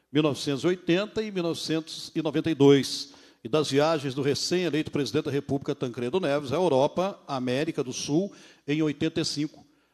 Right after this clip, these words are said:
Atualmente, a cir tem dois programas na rádio que levam seu nome.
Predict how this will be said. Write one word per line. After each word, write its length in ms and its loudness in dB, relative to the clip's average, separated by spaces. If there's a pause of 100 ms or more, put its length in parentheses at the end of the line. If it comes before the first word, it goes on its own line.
(140)
Atualmente, 880 0
a 100 -2
cir 260 -2
tem 220 -4
dois 340 4
programas 540 -2
na 100 -6
rádio 400 -6
que 100 -6
levam 200 -2
seu 140 -6
nome. 280 0